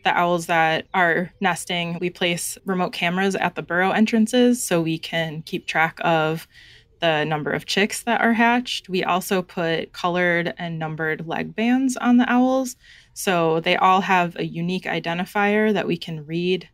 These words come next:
either on the camera or with binoculars or a spotting scope.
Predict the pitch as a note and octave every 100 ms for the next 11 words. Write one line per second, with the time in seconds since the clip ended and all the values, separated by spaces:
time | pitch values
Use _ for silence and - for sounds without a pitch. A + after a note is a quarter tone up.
0 | _ E3+ E3+ E3+ E3 D#3+ - E3 E3+ F3
1 | - E3+ D#3+ D#3 E3 _ - _ E3+ D#3+
2 | - D3+ C#3+ D3+ D#3+ D#3+ D#3+ E3 D#3 -
3 | D3 C#3+ E3+ - A3 A3+ A#3